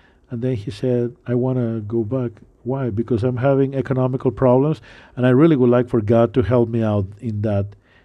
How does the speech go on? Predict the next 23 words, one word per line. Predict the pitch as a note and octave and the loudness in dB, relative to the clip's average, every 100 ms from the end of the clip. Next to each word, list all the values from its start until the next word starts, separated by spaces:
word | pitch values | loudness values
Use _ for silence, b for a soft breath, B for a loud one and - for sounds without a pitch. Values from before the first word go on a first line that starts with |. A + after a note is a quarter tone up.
| b - | b 0
area | D3 A#2 F#2+ G2 | 2 4 2 -2
of | A2+ G#2+ | -8 -8
my | A2+ | -4
life." | G2 F#2+ F2+ F#2+ - b b b - | -2 -2 -4 -6 -10 b b b -10
And | A#2+ A#2+ | -4 0
I | B2+ | 2
was | B2+ A#2 | 0 0
like, | A#2 G#2 G#2 - | 0 -2 -4 -10
"Hmm, | D3 D3+ B2+ A2 G2 - | -8 -6 -6 -6 -6 -6
and | A#2+ A#2+ | -6 0
what | D3 E3+ | 0 2
if | D#3+ D3+ B2+ - b b b | 4 4 4 0 b b b
he | - C#3+ | -6 -4
decides | B2+ B2+ A#2+ G2+ - B2+ A#2+ A2+ G#2+ C3+ | -2 -2 -4 -4 -4 -2 0 -2 -4 -4
not | B2+ B2+ G2+ | -2 -2 2
to | C3 | 2
help | G2 C3+ C3 - A#2+ | 4 4 2 0 -2
you | G#2+ G#2 G#2 b b b b b b | 0 0 -4 b b b b b b
in | - C3 A#2 | -6 -4 -2
that | A#2+ A2 - | -2 -2 -2
area? | A#2+ A2+ G#2 F#2+ F#2 - - | 0 0 0 0 -2 -8 -12
What | B2 C3 | -2 2
if?" | C3+ G2+ - - | 4 2 -2 -20